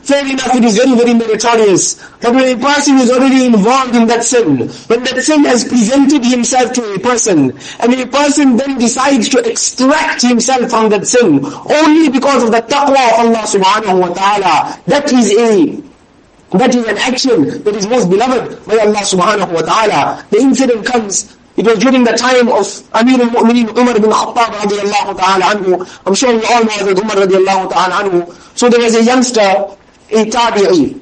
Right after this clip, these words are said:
Who is a tabi'i? A sahabi is that person who saw Rasulullah sallallahu alayhi wa sallam, accepted Islam in the time of Rasulullah sallallahu alayhi wa sallam, and spent time in the co-,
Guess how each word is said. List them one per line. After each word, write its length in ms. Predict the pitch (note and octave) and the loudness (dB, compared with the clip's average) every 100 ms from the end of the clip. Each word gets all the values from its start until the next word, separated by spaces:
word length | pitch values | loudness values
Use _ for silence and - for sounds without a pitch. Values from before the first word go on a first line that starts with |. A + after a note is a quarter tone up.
| - - - | -20 -20 -4
Who 100 | A#3 | 0
is 180 | B3 A3+ | 2 0
a 80 | A3+ | 0
tabi'i? 560 | A#3+ A#3+ A3+ A3 A3+ | -2 -2 2 2 2
A 80 | G3 | 2
sahabi 640 | G#3+ A3 A#3+ B3+ B3 A#3 | 0 -2 0 0 2 2
is 60 | G3+ | 0
that 140 | A3+ | -2
person 520 | B3 A#3+ A#3+ A3 G#3+ - _ _ _ - | -4 -4 -4 -6 -10 -10 _ _ _ -4
who 100 | G3+ | -2
saw 120 | B3 B3 | 0 0
Rasulullah 480 | A#3 A#3+ A3+ A3 A3 | 0 0 2 0 0
sallallahu 400 | A3+ G#3+ A3 G#3 | 0 0 0 -2
alayhi 240 | G#3 A3 | -2 -2
wa 0 | |
sallam, 520 | G3+ G3+ F#3+ - - F#3+ | -4 -4 -6 -14 -8 -4
accepted 400 | A3 B3 A#3+ A3 | -2 0 0 -2
Islam 340 | - A#3 A#3 | -2 0 0
in 60 | G#3 | 0
the 80 | |
time 240 | G3+ A3+ G#3+ | 0 -2 -2
of 60 | |
Rasulullah 500 | G3 G#3 A3+ G#3+ G#3 | -2 0 0 0 -2
sallallahu 440 | G#3 G3+ G3+ G3+ G3 | -2 -2 0 -2 -2
alayhi 180 | F#3+ G3+ | 0 0
wa 460 | F3 G#3 G3+ G3 F3+ | 2 0 -2 -2 -4
sallam, 260 | - - | -8 -8
and 120 | F3+ F#3 | -6 -2
spent 260 | A#3+ A#3 | 0 0
time 220 | A3+ A3 | 0 0
in 80 | G3+ | 0
the 80 | F#3 | 0
co-, 180 | - | -4